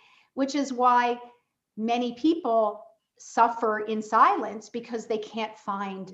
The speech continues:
an answer to those questions. So the first dot for me was when I read that definition,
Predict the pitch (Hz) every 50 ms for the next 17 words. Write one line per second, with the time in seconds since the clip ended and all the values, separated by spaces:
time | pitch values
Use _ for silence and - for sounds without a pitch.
0 | - - 208 202 190 185 185 185 185 - - 190 - - - - - 220 208 214
1 | - - - - - - - - - - - _ _ _ _ _ _ _ _ _
2 | _ _ _ _ _ _ _ _ _ _ _ _ _ _ _ _ _ _ _ _
3 | _ _ _ _ - - - 285 269 262 254 269 269 - - - _ _ _ _
4 | _ _ - 233 226 - 277 - - - - - 277 240 240 233 233 - - -
5 | - - 233 220 220 202 185 180 185 196 214 - - 202 214 226 220 214 220 214
6 | 214 - - _ _ _ - 180 180 196 214 214 214 220 226 233 240 233 240 _
7 | _ _ - 208 202 185 185 196 185 190 196 190 - 220 226 - - 220 226 -
8 | 285 277 214 - - - - - - 269